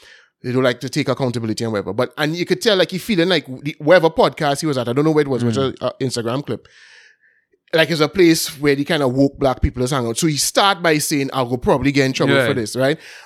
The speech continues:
Speaker 1: And you could see him as he continuing to talk, and he started to raise his voice, and it's like, he ha-, it had to come out. And in
Speaker 2: Mm.
Speaker 1: the end,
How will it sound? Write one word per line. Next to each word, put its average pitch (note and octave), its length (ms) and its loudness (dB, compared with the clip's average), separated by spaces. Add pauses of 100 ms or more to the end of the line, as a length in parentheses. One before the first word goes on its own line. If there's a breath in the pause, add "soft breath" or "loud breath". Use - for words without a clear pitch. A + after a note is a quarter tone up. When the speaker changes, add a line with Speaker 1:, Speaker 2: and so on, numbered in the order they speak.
Speaker 1:
And E3+ 180 2
you F3 80 4
could F3+ 160 0
see A3 360 2
him G#3+ 220 2 (140)
as E3 200 0
he F#3+ 80 -4
continuing G3+ 640 2
to A#3 120 -4
talk, F#3+ 440 2
and D3+ 200 -2
he D#3+ 120 0
started F3 180 0
to D#3 60 0
raise D#3 100 2
his D3+ 140 -2
voice, C#3+ 200 0
and C#3 220 -6 (340 loud breath)
it's E3+ 60 -8
like, E3+ 140 -6
he A3+ 100 0
ha-, A#3+ 180 2
it G#3 120 2
had G#3+ 360 0
to A#3 120 -2
come G3+ 240 2
out. F#3 260 4
And E3 140 2
in D#3+ 80 2
Speaker 2:
Mm. B2+ 120 -4
Speaker 1:
the A#3 60 2
end, A3+ 280 4